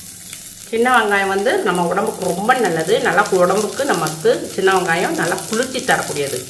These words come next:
அம்மா வந்து பட்டை எடுத்திருக்கேன். இந்த அளவுக்கு பட்டை போட்டுக்குருவோம். நம்மளுக்கு வெயிட் லாஸ்க்கு ரொம்ப ரொம்ப நல்லா ஹெல்ப் பண்ணும். இந்த இதை போட்டுக்குருவோம். ஒரு பிரிஞ்சி இலை எடுத்திருக்கேன். இதையும் இதுல போட்டுக்குருவோம். ஒரு அஞ்சு பூண்டு எடுத்திருக்கேன். பல்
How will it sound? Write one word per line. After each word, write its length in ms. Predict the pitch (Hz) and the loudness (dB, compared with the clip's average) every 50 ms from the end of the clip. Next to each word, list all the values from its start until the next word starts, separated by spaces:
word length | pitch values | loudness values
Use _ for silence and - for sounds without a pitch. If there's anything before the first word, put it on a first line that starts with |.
| - - | -14 -14
அம்மா 280 | - - 175 196 208 208 | -12 -10 -4 0 2 4
வந்து 200 | 196 190 202 - - | 4 4 2 2 0
பட்டை 280 | - - - 226 240 202 | 0 0 2 2 2 2
எடுத்திருக்கேன். 540 | 175 180 - 175 165 - 156 190 247 440 - - - - - - - - - - - - - - - - - - - - - - | 0 0 -2 -2 -2 0 0 0 0 0 0 -2 -6 -6 -8 -8 -10 -12 -12 -14 -14 -12 -12 -12 -12 -12 -12 -10 -10 -8 -2 0
இந்த 180 | 208 214 214 | 2 4 4
அளவுக்கு 260 | 202 220 240 240 - - | 4 4 4 2 2 0
பட்டை 240 | - - - 214 | 0 0 0 0
போட்டுக்குருவோம். 640 | - - 190 - - 196 185 180 190 208 233 330 453 - - - | -2 -2 -4 -4 -4 -2 -2 -2 0 2 2 2 2 0 -2 -6
நம்மளுக்கு 240 | - 175 175 170 160 | 0 0 2 2 2
வெயிட் 240 | 170 175 190 185 196 | 2 2 2 2 4
லாஸ்க்கு 280 | 202 185 - - - 180 | 2 2 2 0 -2 -2
ரொம்ப 240 | 185 185 202 220 | -2 0 0 0
ரொம்ப 200 | 220 214 214 233 | 0 2 2 4
நல்லா 280 | 226 196 170 170 180 190 | 4 4 4 4 2 0
ஹெல்ப் 280 | - 175 180 180 - - | 0 0 -2 -2 0 0
பண்ணும். 300 | 190 175 190 - - - | 2 2 2 2 4 4
இந்த 180 | 196 175 170 | 4 4 4
இதை 120 | 170 180 180 | 4 2 2
போட்டுக்குருவோம். 640 | - 180 175 180 - 175 170 170 175 214 254 427 - - - - - - - - - - - - - - - - | 0 0 -2 0 -2 -2 -2 0 2 2 2 2 2 -2 -8 -10 -12 -12 -12 -14 -16 -14 -12 -12 -12 -12 -10 -4
ஒரு 160 | - 180 180 180 | -2 0 0 0
பிரிஞ்சி 300 | 180 196 208 254 269 262 | 0 0 2 2 2 4
இலை 260 | 269 240 208 202 202 190 | 4 4 6 6 4 4
எடுத்திருக்கேன். 500 | 180 180 - - 190 190 - 254 320 349 | 2 0 -2 -4 -4 -2 -2 0 0 0
இதையும் 420 | 240 214 208 233 262 262 220 196 | 0 2 2 2 4 4 4 2
இதுல 40 | 170 | 2
போட்டுக்குருவோம். 520 | 170 175 175 170 165 - 185 214 262 302 - | 2 0 -2 -2 -2 -2 -2 -2 -2 0 -2
ஒரு 260 | 185 196 233 311 403 | -2 0 0 0 0
அஞ்சு 400 | 262 196 190 190 185 180 - - | 2 4 4 4 2 0 -4 -4
பூண்டு 240 | - 285 311 302 254 | -2 -2 2 2 2
எடுத்திருக்கேன். 560 | 220 185 - 175 180 175 180 220 359 370 - | 2 0 -2 -4 -4 -2 0 0 0 0 0
பல் 180 | - 208 220 | 0 0 0